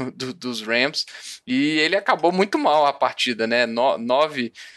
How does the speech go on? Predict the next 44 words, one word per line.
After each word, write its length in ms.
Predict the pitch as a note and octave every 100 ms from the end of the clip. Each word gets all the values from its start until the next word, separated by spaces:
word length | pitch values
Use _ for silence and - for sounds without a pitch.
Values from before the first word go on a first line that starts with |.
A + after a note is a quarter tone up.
| -
nove 380 | A#2 C3 E3+ D#3
de 120 | C3
dezessete 680 | C3 B2+ B2 - - B2 -
pra 140 | - B2+
trinta 400 | - C3+ E3+ C3
e 40 |
sete 380 | - B2+ A#2+ A#2
jardas, 480 | A2+ A2 A2+ G#2+ G#2+
mas 240 | A#2 A#2+
acho 180 | B2+ -
que 100 | C3
só 260 | - D3+ E3
a, 400 | E3 C#3 C3 - - - -
a 80 | A#2+
presença 580 | C#3 B2+ A2+ C#3 C#3+
dele 240 | B2+ B2+ C3
em 60 |
campo 420 | - - A#2+ C3+ A2+
ali, 240 | A2 B2
depois 480 | A#2+ A#2 - A#2+ B2
de, 220 | A#2+ A2 - - - -
de 420 | G#2+ A2+ A2+ G2+
dois 480 | G2 B2+ D3+ A#2+ A#2+
anos, 340 | C3 A#2 -
né? 260 | A#2+ B2 A2+
De, 220 | G#2+ E2
quase 320 | - B2+ C3+
setecentos 540 | - B2 - C3 B2+ -
dias 400 | G#2 A#2+ A#2 -
fora, 420 | - A#2 A2+ A2
fora 280 | - A#2+ A#2
dos 220 | A2 A2
gramados 640 | A2+ A2+ G#2+ G#2+ A2 G#2+ A2
aí, 160 | A#2
foi, 560 | - - B2 B2+ A#2+ - - - - -
foi, 300 | - B2 A#2+
foi 200 | A#2 -
bacana 380 | A2+ A#2 - B2
demais 400 | A#2+ A#2 A2+ A#2
de, 120 | A2+ G#2+
de 420 | - - - A2+
ver. 360 | G#2 A#2 B2+
Acho 200 | A#2+ -
que 200 | - A#2+